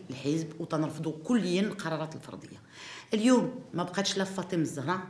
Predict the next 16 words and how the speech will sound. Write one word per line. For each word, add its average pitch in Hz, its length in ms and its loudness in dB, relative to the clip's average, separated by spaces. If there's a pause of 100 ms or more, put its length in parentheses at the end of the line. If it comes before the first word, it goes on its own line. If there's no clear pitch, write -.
(240)
لا 170 60 -4
في - 100 -6
عبد 110 120 -6
اللطيف 147 340 -10
وهبي، - 220 -12 (400)
اللي 196 100 0
تيهمنا 165 340 4
هو 147 160 0
المشروع. 151 440 -2 (600)
المشروع 185 300 2
اكبر - 680 4 (280)
بكثير، 165 800 2 (560)
اكبر 185 380 2
بكثير 185 600 2 (300)
من 156 160 4
الاشخاص، 151 680 -2